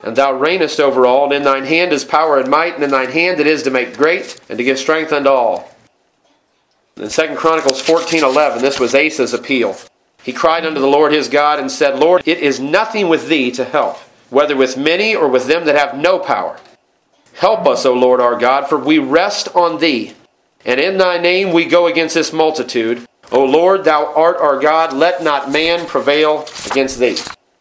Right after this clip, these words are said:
And then Eliphaz's appeal in Job five, eight to nine.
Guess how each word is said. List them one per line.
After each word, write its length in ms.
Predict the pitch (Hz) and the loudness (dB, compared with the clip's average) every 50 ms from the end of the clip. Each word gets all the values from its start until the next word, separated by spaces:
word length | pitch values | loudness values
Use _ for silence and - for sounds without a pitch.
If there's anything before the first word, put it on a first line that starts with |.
| _ _ _ _ _ _ _ _ _ _ _ _ _ - - | _ _ _ _ _ _ _ _ _ _ _ _ _ -16 -16
And 180 | 101 98 107 | -14 -6 -2
then 120 | 131 131 123 | -2 0 2
Eliphaz's 760 | 117 120 127 151 151 156 156 - 156 156 160 156 151 143 135 | 2 2 2 2 2 0 0 0 0 0 0 -2 -4 -6 -6
appeal 480 | 139 135 - 165 160 160 165 170 156 | -6 -4 -2 0 2 2 2 2 2
in 140 | 139 120 120 | 0 -2 0
Job 420 | 117 135 143 143 143 131 127 - - | 0 2 2 2 2 0 -4 -10 -14
five, 380 | - - 135 135 139 143 139 | -4 0 0 0 0 0 0
eight 160 | 135 139 139 139 | -2 -2 -2 -2
to 120 | 139 127 | -4 0
nine. 420 | 127 135 139 147 147 151 156 156 | 0 0 0 0 -2 -4 -6 -8